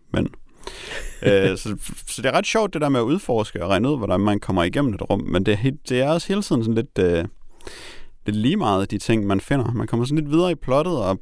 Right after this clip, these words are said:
Speaker 1: nogle gange så får man en ny dims, så man kan komme et nyt sted hen. Men jeg ved aldrig helt, hvad det er, jeg løber rundt og leder efter. Og jeg er aldrig rigtig imponeret over noget af det, der foregår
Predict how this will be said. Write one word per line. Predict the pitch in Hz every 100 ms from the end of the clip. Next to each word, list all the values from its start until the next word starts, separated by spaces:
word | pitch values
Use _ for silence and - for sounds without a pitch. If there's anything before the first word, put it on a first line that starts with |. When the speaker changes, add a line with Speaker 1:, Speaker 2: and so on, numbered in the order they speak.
| - - - -
Speaker 1:
nogle | 120 151 160
gange | 123
så | -
får | 139 151
man | 113
en | 95 104
ny | 113
dims, | 131 143 -
så | 101
man | 98
kan | 90
komme | 101 92
et |
nyt | 101 127
sted | - 101
hen. | 117 92
Men | 92
jeg | 104
ved | 139
aldrig | 110 110
helt, | 131 107
hvad | 98
det | 95
er, |
jeg | 98
løber | 95 90
rundt | 90 110 -
og | 87
leder | 92 120
efter. | 110 - - 120 -
Og | -
jeg | 92
er |
aldrig | 80 101 117
rigtig | 101 107 - 104 92 73 - - - - - - - - -
imponeret | 95 82 104 120 82
over | 76 90
noget | 87
af | 95
det, | 92
der | 95
foregår | - 95 107 92 113